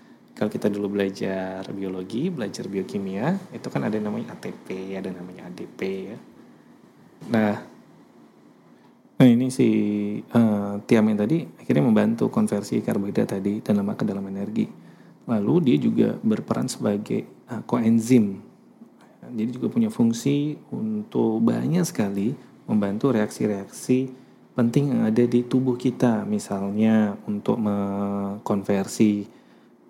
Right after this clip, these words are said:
gula ya, menjadi energi di otak, atau, eh, fungsi-fungsi jantung, atau membentuk sel darah merah. Dan, eh, yang tadi yang saya bilang, jadi mengkonversi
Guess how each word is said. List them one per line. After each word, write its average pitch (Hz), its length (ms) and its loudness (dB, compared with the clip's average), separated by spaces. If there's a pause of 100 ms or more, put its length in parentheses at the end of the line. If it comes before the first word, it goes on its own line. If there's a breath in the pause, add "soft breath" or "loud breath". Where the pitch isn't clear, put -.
gula 104 800 2 (480)
ya, 104 240 -10
menjadi 110 320 4
energi 104 320 0
di - 80 0
otak, 95 800 -2
atau, 98 720 -4
eh, 107 80 -4
fungsi-fungsi 110 640 -6
jantung, 107 960 -2
atau 101 240 -2
membentuk 107 960 0
sel 101 320 -4
darah 98 400 -4
merah. 117 480 0 (1040 loud breath)
Dan, 147 400 0 (240)
eh, 107 560 2
yang 110 80 4
tadi 143 240 2
yang 151 80 0
saya 135 160 2
bilang, 139 240 2
jadi 123 240 2
mengkonversi 110 720 2